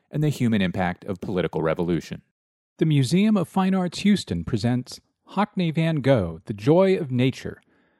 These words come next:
showcasing the work of David Hockney and Vincent van Gogh side by side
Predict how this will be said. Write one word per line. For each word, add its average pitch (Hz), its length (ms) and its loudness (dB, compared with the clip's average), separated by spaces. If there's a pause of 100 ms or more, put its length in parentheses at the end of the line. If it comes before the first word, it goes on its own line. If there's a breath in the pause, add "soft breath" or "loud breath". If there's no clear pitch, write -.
(200)
showcasing 180 520 2
the 175 80 2
work 196 180 2
of 110 160 -6
David 190 240 2
Hockney 208 500 2
and 147 160 -4
Vincent 175 360 -2
van 151 180 -2
Gogh 156 240 2
side 185 460 -2
by 202 180 0
side 107 560 -2